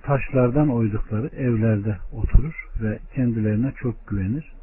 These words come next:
böbürlenirlerdi. İşte Allah subhanahu ve teala onları evlerin içinde o korku ve ihtiyaç duymadıklarından, yani bize bir şey olmaz dedikleri o evin içinde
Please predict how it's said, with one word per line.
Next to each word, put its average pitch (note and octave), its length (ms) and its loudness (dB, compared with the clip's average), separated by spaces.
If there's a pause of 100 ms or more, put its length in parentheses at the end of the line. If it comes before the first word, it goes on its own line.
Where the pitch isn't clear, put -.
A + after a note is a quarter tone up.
(280)
böbürlenirlerdi. G2 1000 0 (580)
İşte - 240 -10
Allah B2+ 300 0 (100)
subhanahu A2 540 8
ve G2 60 -2
teala G#2 500 -8
onları G#2+ 460 -4 (520)
evlerin A#2 560 2
içinde G#2 440 -6 (680)
o C3+ 220 -2 (180)
korku B2+ 460 6 (320)
ve A#2 180 -2 (100)
ihtiyaç C#3 420 2 (140)
duymadıklarından, G#2 920 -2 (260)
yani G2+ 420 -4
bize A2 280 -6
bir A2+ 80 -8
şey A#2 200 -4
olmaz A2 420 2
dedikleri F#2+ 440 -8
o C3+ 120 -6
evin G#2 260 -6
içinde A2+ 500 -10